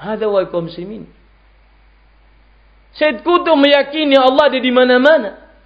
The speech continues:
Kesalahan dalam bab asma sifat. Sayyid Qutb meyakini Allah menyatu dengan manusia. Kesalahan dalam hal uluhululiyah, wahdatul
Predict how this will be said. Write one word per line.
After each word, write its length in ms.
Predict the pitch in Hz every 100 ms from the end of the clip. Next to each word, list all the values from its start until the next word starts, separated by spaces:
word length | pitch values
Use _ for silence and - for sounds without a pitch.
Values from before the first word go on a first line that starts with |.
| _ _ _ _
Kesalahan 800 | - 294 - 262 226 214 220 311
dalam 240 | 254 240 214
bab 240 | 269 269
asma 400 | 254 254 302 302
sifat. 480 | 285 277 349 - - - _ _ _ _ _ _ _ _ _
Sayyid 240 | - 262 262
Qutb 320 | 339 330 302
meyakini 640 | 277 269 262 269 320 277
Allah 320 | 247 254 294
menyatu 400 | 302 262 254 254 285
dengan 160 | 294 302
manusia. 560 | 302 311 349 - 330 - _ _ _ _ _ _ _ _ _ -
Kesalahan 640 | 330 - 302 269 254 277
dalam 320 | 269 247 220
hal 160 | 285 277
uluhululiyah, 1200 | 302 269 254 262 269 247 262 320 302 - - - -
wahdatul 480 | 220 208 220 233